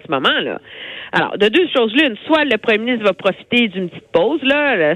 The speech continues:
ça tombe bien, pas de travaux à l'Assemblée nationale, et envoyer un signal, là, la semaine prochaine pour faire baisser la température et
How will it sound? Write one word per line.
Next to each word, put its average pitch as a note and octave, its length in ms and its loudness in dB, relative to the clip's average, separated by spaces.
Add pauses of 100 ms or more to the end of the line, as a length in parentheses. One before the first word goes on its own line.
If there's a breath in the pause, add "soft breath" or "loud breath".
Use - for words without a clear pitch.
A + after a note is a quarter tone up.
ça E3 80 -2
tombe E3 200 -2
bien, B3 280 0
pas A3 120 -4
de - 60 -12
travaux F3 240 0
à E3+ 80 2
l'Assemblée E3 380 -2
nationale, F3+ 720 0 (440 loud breath)
et G#3 160 4
envoyer A3+ 560 2
un F3+ 200 2 (260)
signal, A3 360 0
là, D3+ 120 0
la C#3 160 -2
semaine F3+ 180 0
prochaine G3+ 320 -2
pour G3 100 -14
faire E3+ 140 0
baisser F#3+ 480 0
la E3 100 -2
température E3 720 0
et - 160 -2